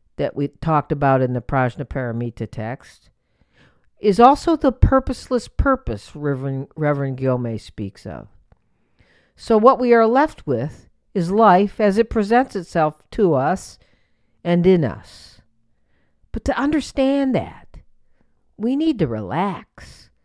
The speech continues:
We need not to try to be anyone else but ourselves, being aware of what is happening at the moment.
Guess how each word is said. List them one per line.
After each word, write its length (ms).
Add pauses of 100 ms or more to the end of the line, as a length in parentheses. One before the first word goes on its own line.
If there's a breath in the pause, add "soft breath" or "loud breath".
(580)
We 120
need 220
not 300
to 60
try 380
to 80
be 180
anyone 380
else 240
but 220
ourselves, 600
being 300
aware 720 (300)
of 100
what 180
is 120
happening 720 (340)
at 180
the 80
moment. 460